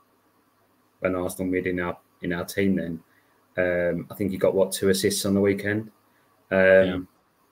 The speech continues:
Speaker 1: not that I was watching, but, um,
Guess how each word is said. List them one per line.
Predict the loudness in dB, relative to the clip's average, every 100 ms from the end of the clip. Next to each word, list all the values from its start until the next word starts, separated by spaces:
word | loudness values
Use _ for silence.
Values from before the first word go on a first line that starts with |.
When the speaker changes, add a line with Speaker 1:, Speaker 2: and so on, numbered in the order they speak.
| _ _ _ _ _ _ _ -16 _ _ _ _ _ _ _ -8
Speaker 1:
not | -2 -2 -2
that | -2
I |
was | 0 2
watching, | 2 0 -6 -6 -10 _ 0
but, | 2 2
um, | 2 4 4 2 -2 -6